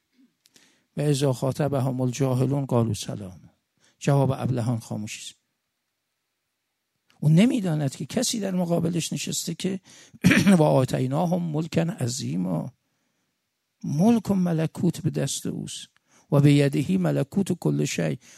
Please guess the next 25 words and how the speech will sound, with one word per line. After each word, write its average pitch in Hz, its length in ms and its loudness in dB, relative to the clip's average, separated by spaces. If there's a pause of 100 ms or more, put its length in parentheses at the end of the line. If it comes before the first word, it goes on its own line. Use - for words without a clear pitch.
(140)
و 143 60 -2
هو 147 280 4
ید 160 220 2
الله.» 156 420 6 (1900)
این 170 180 -4
ید 156 240 4
الله 175 540 2
که 170 100 -6
به 165 100 -2
دست 160 280 -4
او 202 120 -2
ملکوت 175 680 0
کل 202 360 -4
شیء. 165 480 -6 (1200)
امام 180 300 6
صادق 165 440 -6
بدون 175 260 -4
اینکه 160 320 -4
بر 139 160 0
او 139 240 -6
ردی 151 440 0
بکنن 127 600 -8
یا 123 220 -6
طعنی 170 460 -8
بزنن، 131 560 -8